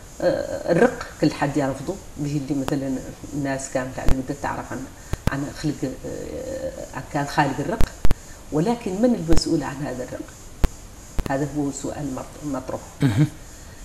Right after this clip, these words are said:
Speaker 1: ندري كان احنا هذا اللي ما قد استرققنا حد ولا أن ح-، ولا أنا بعد شخصيا ما، ما نعرف عنه قط وعيت على الناس مسترق الناس، ولكن، آه، بفضل، بفضل ثورة و-، ورفض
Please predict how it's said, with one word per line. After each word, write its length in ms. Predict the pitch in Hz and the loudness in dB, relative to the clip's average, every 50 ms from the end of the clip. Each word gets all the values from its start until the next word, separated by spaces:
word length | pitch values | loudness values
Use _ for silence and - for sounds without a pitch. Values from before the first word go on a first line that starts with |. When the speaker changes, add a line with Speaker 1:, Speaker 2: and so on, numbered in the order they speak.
| - - | -2 2
Speaker 1:
ندري 360 | 160 165 214 226 226 233 226 | 4 6 6 8 8 8 6
كان 360 | 220 226 277 277 254 220 175 | 6 6 6 6 6 6 4
احنا 460 | 156 135 - - 185 175 165 175 175 | 4 2 2 0 2 4 6 6 6
هذا 80 | 175 170 | 6 6
اللي 220 | 170 160 147 156 | 6 4 4 4
ما 120 | 147 147 147 | 4 4 4
قد 200 | 143 175 175 - | 4 2 2 0
استرققنا 560 | 165 - - 160 139 - - 135 - - 139 | 0 -2 0 -2 -2 0 -2 -2 -2 -2 -4
حد 220 | - - - 208 - - - - - - - - - - - - - - - | -4 -2 -4 -4 -4 -6 -12 -16 -16 -16 -18 -18 -18 -18 -16 -16 -14 -8 -4
ولا 240 | - 147 143 143 147 | -2 2 2 4 4
أن 140 | 147 147 143 | 6 4 4
ح-، 220 | 139 - 139 - 139 | 2 -2 -4 -4 -2
ولا 340 | 135 139 135 135 139 139 - | 2 2 2 2 2 0 0
أنا 100 | 139 135 | 0 0
بعد 160 | 127 131 127 | 0 0 0
شخصيا 420 | - - 127 - - 147 151 156 160 | 0 -2 -4 -4 -2 0 2 2 2
ما، 300 | 156 135 131 131 127 - - | 2 2 0 -2 -4 -4 -6
ما 140 | 131 127 127 - - - | -6 -6 -6 -8 -6 -2
نعرف 260 | 123 120 - 131 123 | -2 0 0 0 0
عنه 300 | 127 127 143 135 131 131 - - - - - - - - | 0 0 0 0 0 -2 -4 -8 -10 -12 -12 0 4 4
قط 380 | 196 202 - - - 208 - - | 4 4 4 0 -2 -2 0 2
وعيت 320 | - 147 175 226 233 - 180 | 4 4 6 6 4 4 4
على 120 | 175 180 | 6 6
الناس 300 | 170 170 185 220 233 - | 8 8 8 6 6 4
مسترق 340 | 175 160 - - 156 - - - | 0 -2 0 0 -2 -2 -2 -2
الناس، 360 | 147 143 151 175 320 - - 160 | 0 0 2 0 0 -2 0 0
ولكن، 420 | 156 156 202 214 214 - 269 254 247 - - - - - - - - - - | 4 6 4 4 4 4 0 0 0 -2 -8 -14 -16 -16 -16 -18 -10 -4 0
آه، 280 | - 175 - - - - - 85 - - - - - - | 0 2 2 0 -2 -4 -6 -6 -6 -6 -6 -6 -6 0
بفضل، 340 | - - 202 185 156 160 202 220 - | 4 6 6 6 6 4 -2 -2 -2
بفضل 360 | 170 139 147 214 233 208 254 262 285 - - - - - | 0 4 6 6 6 6 4 2 0 4 8 10 12 12
ثورة 360 | 180 180 185 175 202 233 - - - - - - - - - 156 | 12 10 8 8 6 4 0 -6 -12 -12 -14 -14 -14 -8 -2 2
و-، 40 | |
ورفض 520 | 151 151 147 - 147 160 196 214 214 - | 4 4 4 6 8 10 10 10 10 8